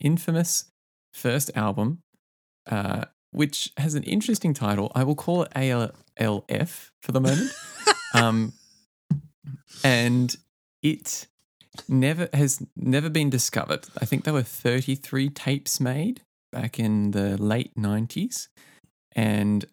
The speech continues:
Speaker 1: nobody had a copy, um, that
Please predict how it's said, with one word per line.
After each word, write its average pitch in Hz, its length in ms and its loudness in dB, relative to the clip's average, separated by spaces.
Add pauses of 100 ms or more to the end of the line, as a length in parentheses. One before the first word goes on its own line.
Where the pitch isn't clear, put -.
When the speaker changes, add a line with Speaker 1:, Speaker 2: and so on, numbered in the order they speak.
Speaker 1:
nobody 139 520 2
had 110 220 -2
a 95 40 0
copy, - 540 -6 (600)
um, 98 520 2
that 101 300 -2